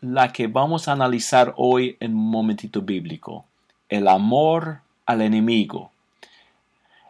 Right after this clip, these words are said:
Este principio no se encuentra en el Islam,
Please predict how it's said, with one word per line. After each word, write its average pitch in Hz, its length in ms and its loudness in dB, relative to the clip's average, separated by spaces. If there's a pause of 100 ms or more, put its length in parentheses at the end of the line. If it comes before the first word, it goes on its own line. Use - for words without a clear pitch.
(120)
Este 180 220 0
principio 165 460 -4
no 156 140 -4
se 151 120 -6
encuentra 147 480 -2
en 127 160 0
el 120 180 2
Islam, 175 680 0